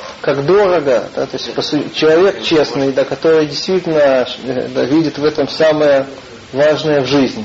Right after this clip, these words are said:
да. Э, да, эпидемия, да, понятно, что человек,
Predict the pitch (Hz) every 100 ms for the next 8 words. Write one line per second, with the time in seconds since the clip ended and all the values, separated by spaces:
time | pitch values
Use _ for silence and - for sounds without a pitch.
0 | - 131 175 - - - - - - -
1 | - - 117 113 110 110 120 127 - 143
2 | 156 147 120 104 110 123 156 202 180 -
3 | 127 - 131 131 143